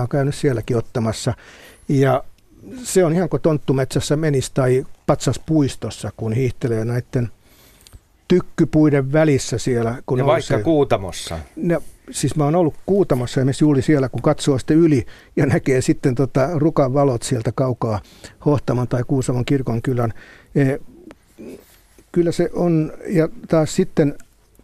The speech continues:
Speaker 1: Korouoma, joka on siis hieno pitkä rotkolaakso Posion ja Ranuan välillä siellä,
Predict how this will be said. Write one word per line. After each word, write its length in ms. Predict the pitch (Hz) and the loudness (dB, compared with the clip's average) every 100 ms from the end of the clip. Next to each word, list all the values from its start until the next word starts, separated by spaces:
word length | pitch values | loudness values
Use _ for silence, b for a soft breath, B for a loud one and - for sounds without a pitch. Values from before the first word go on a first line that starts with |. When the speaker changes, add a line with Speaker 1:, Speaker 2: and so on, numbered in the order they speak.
| _ | _
Speaker 1:
Korouoma, 800 | 170 190 180 139 127 127 123 127 | 2 4 4 4 4 2 2 -2
joka 360 | 139 143 143 131 | 0 0 2 2
on 120 | 127 | 2
siis 360 | 139 127 - - b b b b b - | 0 -2 -2 -12 b b b b b -2
hieno 380 | 165 170 139 131 - | 4 4 4 -2 -2
pitkä 640 | - 156 - - - 139 127 - 247 | 0 0 0 -14 -2 0 0 -4 -2
rotkolaakso 1040 | 143 165 - - 147 131 127 - - 120 - _ b b _ _ _ - | 2 2 0 -2 0 2 0 -2 -2 -4 -4 _ b b _ _ _ 0
Posion 540 | 156 - 147 143 143 - 269 | 0 2 2 2 0 -6 -2
ja 140 | 143 143 | 0 0
Ranuan 640 | 147 160 135 113 110 113 | 2 2 2 0 -2 -2
välillä 400 | 127 139 131 123 | 0 2 2 0
siellä, 360 | 113 139 131 127 | 0 2 2 0